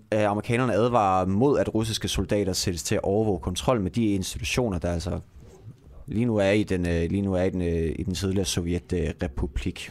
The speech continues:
Og, øh, sidst i programmet, der skal vi snakke med Ruslands korrespondent for, for Berlingske, Emil, øh,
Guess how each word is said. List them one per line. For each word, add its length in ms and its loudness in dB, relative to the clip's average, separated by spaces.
Og, 420 2
øh, 220 0
sidst 320 -2
i 60 0
programmet, 420 -2
der 80 0
skal 200 -8
vi 80 -2
snakke 440 -2
med 200 -2
Ruslands 320 0
korrespondent 600 -4
for, 300 -2
for 120 -6
Berlingske, 640 -2
Emil, 360 0
øh, 180 0